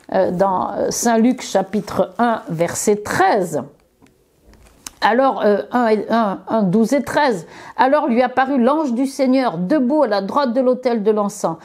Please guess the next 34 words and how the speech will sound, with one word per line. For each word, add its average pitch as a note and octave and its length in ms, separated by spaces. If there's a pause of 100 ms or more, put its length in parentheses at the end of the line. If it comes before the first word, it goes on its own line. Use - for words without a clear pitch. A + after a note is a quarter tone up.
(180)
À C4+ 120
cette B3+ 280
vue, C#4 160
Zacharie B3 460
fut - 240
troublé, E4 720 (160)
et G3+ 80
la G#3 120
crainte, C#4 460
ou G3+ 40
plutôt A3 260
la G3+ 140
peur, C4+ 320
fondit D#4 440
sur A3+ 260
lui. C4+ 140
Mais A3 160
l'ange C#4 240
lui A3+ 160
dit, « D#4 380 (320)
N'aie A#3 180
pas C4 220
peur, C#4 460 (280)
Zacharie, A3 720 (560)
car C#4 200
ta A#3+ 100
supplication A#3 720
a G3 80
été F#3 200
exaucée, » E3+ 480
et - 40
cetera. - 420
Bon, - 200
hein, - 120